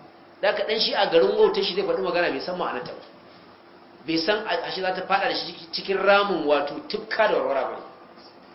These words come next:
Na farko Sayyidina Hassan ba ma'asumi ba ne, amma abin da ya ɗin nan daidai ne. Tabbatar da wancan hasashen da manzon Allah ya yi ne, da kuma mukamin da manzon Allah ya bashi na cewa shi sayyidi ne. Radiyallahu anhu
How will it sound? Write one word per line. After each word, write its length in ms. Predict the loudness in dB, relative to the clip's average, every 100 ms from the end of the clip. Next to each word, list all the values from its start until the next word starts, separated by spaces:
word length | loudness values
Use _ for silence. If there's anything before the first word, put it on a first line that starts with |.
| -20 -6
Na 80 | -2
farko 240 | 2 2
Sayyidina 380 | 0 -2 0 0
Hassan 280 | 0 -2 0
ba 120 | 0
ma'asumi 400 | 0 -6 -6 -8
ba 100 | -8
ne, 100 | -12 -10
amma 320 | -10 -4 -2
abin 200 | -2 -4
da 60 | -4
ya 60 | -4
ɗin 120 | -4
nan 140 | -4 -6 -8 -18 -20 -20 -8
daidai 440 | -2 0 0 0 -2
ne. 100 | -4 -12 -20 -20 -20 -18 0
Tabbatar 540 | 0 2 0 2 0
da 120 | 2 2
wancan 640 | 2 0 -2 -2 -2 -4 -14 -20 -20 -10
hasashen 600 | -8 -4 -2 -2 -2 -2
da 80 | -2
manzon 440 | -2 -4 0 0 2
Allah 300 | 0 0 2
ya 60 | 2
yi 140 | 0 -4
ne, 80 | -10 -16 -20 -20 -20 -16 -8
da 60 | -8
kuma 480 | -4 -2 -2 -2 -6
mukamin 540 | -6 -2 0 2 0 -2
da 60 |
manzon 260 | -2 -2 0
Allah 220 | 0 4 4
ya 40 | 4
bashi 260 | 0 -2
na 80 | -8
cewa 240 | -6 -4 -4
shi 220 | -8 -12
sayyidi 500 | -8 -6 -4 -8 -10 -18
ne. 60 | -20 -20 -20 -20 -20 -20 -20 -20 -14 -4
Radiyallahu 580 | -2 2 2 4 2 0
anhu 280 | -2 -6 -8